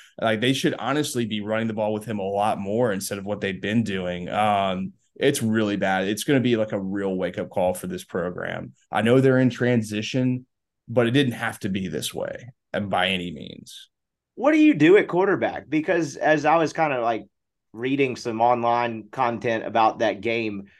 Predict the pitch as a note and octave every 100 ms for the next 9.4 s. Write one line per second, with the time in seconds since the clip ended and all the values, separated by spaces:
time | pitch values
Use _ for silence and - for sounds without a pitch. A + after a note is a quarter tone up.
0 | _ _ _ - D#3+ D3+ D#3 A#2+ - -
1 | _ _ - _ _ D#3+ D#3+ C4+ A3 E3
2 | D3+ C3 C3 C3+ C#3 C3+ D3+ D#3+ A#2+ -
3 | C#3+ C3+ E3+ F3+ E3 C3+ A#2 A#2+ A2 F#3+
4 | F3+ D#3+ E3 C3+ B2+ A2+ A#2 C3 C3+ A2
5 | A2+ D3+ E3+ D3+ - C#3 C3+ B2 A#2 A2
6 | A2+ G#2 C#3 - B2+ A#2+ G#2 - B2+ -
7 | A2 A2 A2+ A2+ G#2+ A2 G#2 G#2 A2 A2
8 | G#2 G2+ G#2 F#2 G2+ F#2 G#2+ - F#2+ G2
9 | A2+ C3 D3